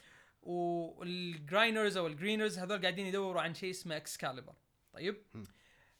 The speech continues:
Speaker 1: آه، هذا ال-، الكوميك ما فيه إلا خمسة إيشوز. يمكن أسهل كوميك قريته في حياتي،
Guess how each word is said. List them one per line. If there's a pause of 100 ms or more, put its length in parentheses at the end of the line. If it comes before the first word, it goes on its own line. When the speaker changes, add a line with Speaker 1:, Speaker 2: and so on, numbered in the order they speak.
(100)
Speaker 1:
آه، (180)
هذا
ال-، (360)
الكوميك
ما
فيه
إلا
خمسة
إيشوز. (680)
يمكن (120)
أسهل
كوميك
قريته
في
حياتي،